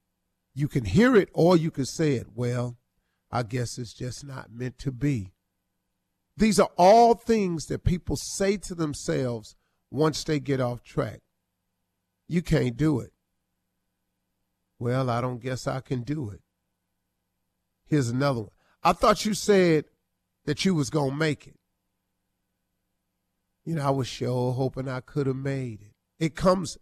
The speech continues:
external or internal, but these are just some of the things that say. "I thought you said you was gonna lose weight."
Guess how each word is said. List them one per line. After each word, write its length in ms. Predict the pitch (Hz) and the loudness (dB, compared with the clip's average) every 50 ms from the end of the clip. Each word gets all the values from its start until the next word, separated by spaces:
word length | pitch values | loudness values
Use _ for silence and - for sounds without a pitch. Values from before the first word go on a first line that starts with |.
| _ _ _ | _ _ _
external 640 | 165 165 - - - - 220 226 240 254 254 240 - - | -8 -8 -8 -8 0 4 6 6 8 8 6 4 2 4
or 220 | - 196 180 - - | 2 2 2 2 2
internal, 540 | 190 185 175 147 - 147 147 131 117 113 | 0 0 0 -2 -4 -4 -4 -4 -4 -6
but 180 | 110 - 143 - | -10 -14 -8 -4
these 240 | - 226 240 190 196 | -2 -2 0 0 -2
are 60 | 196 | -2
just 240 | 156 180 175 156 - | 0 0 0 0 0
some 220 | - 180 170 156 | 0 0 2 2
of 20 | 143 | 0
the 80 | 135 | -2
things 300 | - - 139 135 131 113 | -2 -2 -2 -2 -4 -4
that 80 | 120 113 | -8 -10
say. 160 | - 104 92 - _ _ _ _ _ _ _ _ _ _ _ _ _ _ _ _ _ _ _ _ _ _ _ _ _ _ _ _ _ _ _ _ _ _ _ - | -12 -12 -12 -14 _ _ _ _ _ _ _ _ _ _ _ _ _ _ _ _ _ _ _ _ _ _ _ _ _ _ _ _ _ _ _ _ _ _ _ 4
"I 160 | 185 208 226 | 4 4 6
thought 320 | 220 - 233 196 - - | 6 4 4 4 4 2
you 80 | 196 175 | -4 -4
said 260 | - - 180 170 147 | -2 0 0 0 0
you 120 | 151 165 156 | 2 0 0
was 120 | 151 131 | 0 0
gonna 240 | 120 156 147 143 143 | 0 0 0 2 2
lose 420 | 143 160 165 160 151 139 123 104 | 4 4 4 4 4 2 -2 -4
weight." 340 | 113 117 120 110 101 - | -4 -6 -6 -6 -6 -10